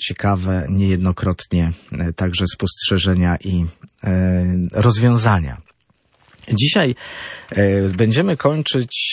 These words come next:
e, m, artykuły poświęcone liturgii, e, i,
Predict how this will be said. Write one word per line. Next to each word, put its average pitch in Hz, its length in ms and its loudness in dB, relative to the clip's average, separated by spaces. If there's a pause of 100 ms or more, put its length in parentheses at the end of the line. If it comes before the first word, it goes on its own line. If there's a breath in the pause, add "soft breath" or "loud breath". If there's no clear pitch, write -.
(240)
e, 107 40 2
m, 95 1120 -2 (160)
artykuły 120 680 0
poświęcone 104 1040 0 (160)
liturgii, 110 960 -2 (840 loud breath)
e, 95 260 2 (440)
i, 131 520 2